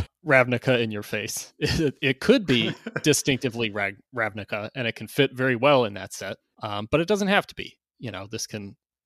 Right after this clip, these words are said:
Speaker 1: this could be printed in any number of sets and fit in just as nicely. This is also kind of the, I, I would say the most iconic Bird of Paradise for me, which I suspect is true for a lot of people, since this is still sort of the,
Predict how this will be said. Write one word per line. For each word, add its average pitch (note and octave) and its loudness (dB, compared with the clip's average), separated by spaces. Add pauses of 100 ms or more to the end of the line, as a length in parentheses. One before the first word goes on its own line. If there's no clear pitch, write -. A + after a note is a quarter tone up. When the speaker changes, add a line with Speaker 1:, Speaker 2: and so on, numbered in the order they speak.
(180)
Speaker 1:
this C3 -4
could D#3+ 4
be C3+ 2
printed B2+ 2
in G#2+ -4 (100)
any C3 0
number A#2 0
of F#2 -10
sets - -8
and F#2+ -12
fit G2+ -12
in F2+ -12 (380)
just - -12
as F#2 -16
nicely. F#2+ -14
This D#3 -2
is A3+ -2
also G#3 4
kind D#3+ 2
of C3+ -2
the, A2+ 2 (280)
I, C3 -2
I C#3 4
would G#3 2
say F#3+ 2
the D3+ 2
most C3+ 2
iconic B2+ -2 (200)
Bird C3+ 0
of B2+ -6
Paradise B2+ 0
for - -10
me, E3+ -4 (340)
which C3 -6
I B2+ 0 (160)
suspect A#3+ -2
is C#3 0
true D3 0
for C3 -4
a A#2 -2
lot A2+ 0
of G#2 -6
people, G#2 -8
since - -8
this - -6
is A2 -8
still A#2 -4
sort A2 -8
of G2 -14
the, F#2+ -8